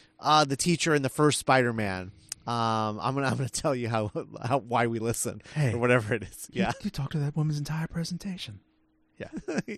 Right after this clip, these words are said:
Speaker 1: Yeah. Love him. Uh, this teacher,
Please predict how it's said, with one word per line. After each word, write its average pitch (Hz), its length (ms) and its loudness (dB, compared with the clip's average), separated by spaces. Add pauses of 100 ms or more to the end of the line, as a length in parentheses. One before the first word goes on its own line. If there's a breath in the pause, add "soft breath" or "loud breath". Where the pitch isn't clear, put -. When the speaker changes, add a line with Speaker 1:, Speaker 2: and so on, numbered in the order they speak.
(120)
Speaker 1:
Yeah. 156 400 0 (420 loud breath)
Love 127 280 4
him. 95 160 -4 (400 soft breath)
Uh, 143 720 8
this 170 300 10
teacher, 139 1040 0